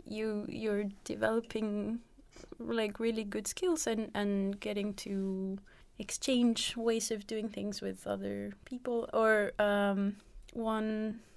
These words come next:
thing that's very nice is, uh, whenever you're presenting, you need to learn how to make very clear, concise messages,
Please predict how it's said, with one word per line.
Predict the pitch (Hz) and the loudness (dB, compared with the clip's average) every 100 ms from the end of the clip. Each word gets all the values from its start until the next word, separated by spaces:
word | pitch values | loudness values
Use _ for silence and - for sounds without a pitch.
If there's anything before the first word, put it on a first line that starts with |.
| - - - | -20 -12 -6
thing | 214 220 | -2 -2
that's | 202 202 | -2 -4
very | - 202 202 196 196 196 233 | -2 0 0 -2 -2 -6 -6
nice | 233 208 214 208 202 | -6 -4 -4 -2 -2
is, | 196 - - - - - - - - | -2 -4 -8 -20 -20 -20 -20 -14 -12
uh, | - - | -10 -6
whenever | 208 208 214 214 | -2 0 0 0
you're | 202 202 | 0 -2
presenting, | - 202 262 247 233 226 | -2 0 0 0 0 0
you | 208 | 2
need | 208 202 | 2 0
to | - - | -2 -4
learn | 208 208 202 | 0 0 0
how | 208 202 | -2 -2
to | 196 | -2
make | 196 202 196 196 - | 0 0 0 -4 -6
very | 262 214 208 208 202 196 - | -4 0 2 2 0 -4 -8
clear, | - 269 277 240 233 233 | -2 0 4 4 4 2
concise | - 226 220 240 233 226 - | -6 -6 -2 0 2 0 -2
messages, | 226 220 214 196 214 - | -4 -4 -4 -2 -4 -6